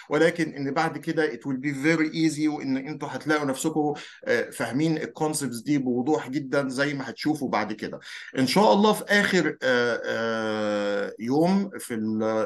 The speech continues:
الكورس، إن أنا ح-، ح-، هخليكم إن أنتوا تدخلوا على الكورس ده مرة تانية، وتتفرجوا على ال-، الفيديو ده وتتفرجوا عليه مرة تانية، وهسألكم هل، آه، آه، ال-، دلوقتي، آه، حاسين إن هو معقد زي الأول،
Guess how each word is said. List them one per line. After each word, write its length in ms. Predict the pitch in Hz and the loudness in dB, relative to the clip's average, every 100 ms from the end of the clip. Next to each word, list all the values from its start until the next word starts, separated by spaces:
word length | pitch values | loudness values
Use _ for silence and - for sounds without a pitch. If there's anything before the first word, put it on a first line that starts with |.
| 104 | -2
الكورس، 520 | 107 - 156 170 190 - - - - | -6 0 2 2 -2 -10 -18 -16 -4
إن 140 | 135 | 0
أنا 180 | 131 196 | 0 0
ح-، 200 | 202 - - | -2 -6 -8
ح-، 420 | - 139 - 147 | -4 -4 -4 -2
هخليكم 720 | 135 127 - 131 156 220 196 | 0 0 0 -2 -2 -2 0
إن 160 | 160 | 0
أنتوا 160 | 185 190 | 0 -2
تدخلوا 340 | - 160 185 165 | -6 -6 -2 -2
على 100 | 147 | -2
الكورس 300 | 135 - 165 160 | -6 -6 -6 -2
ده 120 | 147 | -2
مرة 240 | 139 135 131 | -2 -2 -2
تانية، 400 | 160 170 165 156 | -2 0 0 -2
وتتفرجوا 720 | 120 123 - 117 113 156 113 | -4 -8 -6 -4 -2 -2 -2
على 200 | 117 113 | 0 0
ال-، 240 | 110 107 104 104 95 | -2 -2 -2 -2 -6
الفيديو 400 | 107 123 143 135 | -6 -4 -2 0
ده 180 | 139 147 | 0 0
وتتفرجوا 520 | 139 - 113 135 131 | -2 -6 -4 -2 -2
عليه 140 | 123 | -2
مرة 240 | 139 127 113 | -2 -2 -2
تانية، 360 | 135 151 139 - - - | -4 -2 -2 -4 -12 -4
وهسألكم 680 | 117 123 - 165 156 - - - - | -4 -2 -2 0 0 -4 -12 -16 -14
هل، 360 | - 180 196 170 | -2 0 0 -2
آه، 240 | 123 135 120 | 2 2 2
آه، 460 | 120 127 120 123 123 | 4 4 4 2 -2
ال-، 340 | 117 113 110 | -2 -2 -4
دلوقتي، 640 | 104 113 165 156 139 117 101 | -2 0 0 0 -2 -4 -4
آه، 360 | 113 113 117 107 | -2 -2 -2 -4
حاسين 520 | 117 117 - 160 143 | -6 -2 2 2 2
إن 120 | 120 | -2
هو 260 | 123 156 143 | 2 2 2
معقد 440 | 117 139 - 131 | 2 -2 -2 -6
زي 240 | 117 139 135 | -4 -4 -4
الأول، 540 | - 170 175 180 175 | -2 0 2 0 -2